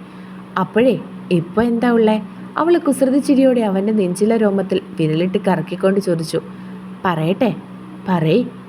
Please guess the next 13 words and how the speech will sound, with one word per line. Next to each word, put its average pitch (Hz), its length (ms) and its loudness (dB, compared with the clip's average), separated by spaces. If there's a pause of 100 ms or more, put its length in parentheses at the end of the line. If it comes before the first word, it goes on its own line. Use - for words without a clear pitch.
(200)
പറയുവേ, 185 540 4 (500)
പറയ്. 196 480 2 (540)
എങ്കിലേ 202 380 2 (460)
എനിക്കിപ്പോ 269 560 0 (100)
തോന്നുന്നത് 208 540 4 (680)
എൻ്റെ 285 240 2
ഈ 208 120 6
കൊച്ചിനെ." 196 500 0 (540)
"കൊച്ചിനെ?" 196 480 2 (360)
അവൾ 349 240 2
ആകാംക്ഷയോട് 226 720 2
ചോദിച്ചു. 180 380 0 (480)
"കൊച്ചിനെ 226 440 2